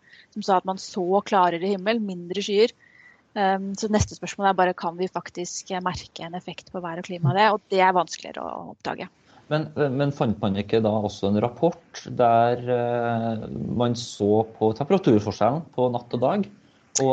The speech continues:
Speaker 2: at temperaturforskjellen ble større på natt og dag nettopp fordi flyene sto på bakken?
Speaker 1: Ja, så det er et studie som, eh, som ga det svaret der, ja, som s-,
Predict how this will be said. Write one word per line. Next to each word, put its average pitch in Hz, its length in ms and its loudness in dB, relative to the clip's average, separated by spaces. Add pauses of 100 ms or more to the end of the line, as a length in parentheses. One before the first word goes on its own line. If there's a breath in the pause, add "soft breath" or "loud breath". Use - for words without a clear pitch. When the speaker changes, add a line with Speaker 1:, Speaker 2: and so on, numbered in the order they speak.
Speaker 2:
at 127 100 -2
temperaturforskjellen 117 1040 -2
ble 117 160 4
større 113 560 0
på 135 140 -4
natt 123 180 -2
og 110 80 -2
dag 127 220 0
nettopp 113 240 -6
fordi 101 400 -4
flyene 104 240 0
sto 110 100 -6
på 123 140 2
bakken? 131 320 -2 (480 soft breath)
Speaker 1:
Ja, 196 100 4
så - 140 -6
det - 100 2
er 226 160 4 (140)
et - 240 -10
studie 196 420 0
som, 214 300 -4 (100)
eh, 214 560 2
som 214 640 -6
ga 190 240 6
det 175 160 2 (400)
svaret 165 480 -4
der, 160 240 -4
ja, 185 100 2
som 196 240 -10
s-, - 160 -14